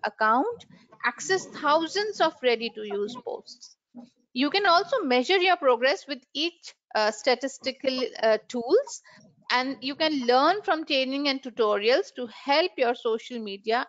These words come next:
and business strategy. Let's see how you can start your success from the very first ninety days, and you can start immediately with Oriflame Launchpad. So don't worry,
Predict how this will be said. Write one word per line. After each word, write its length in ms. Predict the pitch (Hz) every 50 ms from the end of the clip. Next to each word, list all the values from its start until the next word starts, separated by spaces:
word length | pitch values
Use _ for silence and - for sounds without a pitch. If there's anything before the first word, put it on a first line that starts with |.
| _ -
and 280 | 208 208 208 214 240 - _ - 214
business 420 | 202 220 208 208 214 208 - 220
strategy. 640 | - - - 131 120 - - 139 - - 135 - - _ _ _ _ _ _ _ _ _ - _ _ _ _ - - -
Let's 360 | 233 233 233 262 - - -
see 220 | - 294 311 415 523 - - - - _
how 220 | _ - 277 294 330
you 160 | 330 359 381
can 180 | - 415 427 440
start 560 | - - _ - 269 233 233 254 330 - -
your 140 | 370 370 370
success 640 | - - - - - - - - 285 294 - -
from 180 | - 359 349 359
the 140 | 359 381 370 254 202 _
very 380 | - 247 240 247 254 285 339 370 427 - - - - -
first 400 | 330 320 330 349 403 415 - - - -
ninety 480 | 254 220 214 208 214 220 220 - 262 254
days, 500 | 202 - 208 - 214 240 339 523 - - _ - - - _ -
and 160 | 254 262 277
you 80 | 302
can 200 | 294 - 370 370
start 300 | 370 - - 311 302 339 - -
immediately 760 | - 240 262 269 302 330 311 302 302 294 285 - - 285 320 330
with 120 | 294 285 285 - -
Oriflame 540 | - 220 214 214 214 214 - 254 262 320 466 - _ _ -
Launchpad. 680 | 247 240 214 175 156 208 165 - - - 117 98 - - - - _ _ _ - - - - _ _ _ _ - - - - - - _ _ - - _ - - - - -
So 200 | _ - - 330
don't 340 | 302 277 349 440 587 - -
worry, 340 | 339 262 226 214 214 240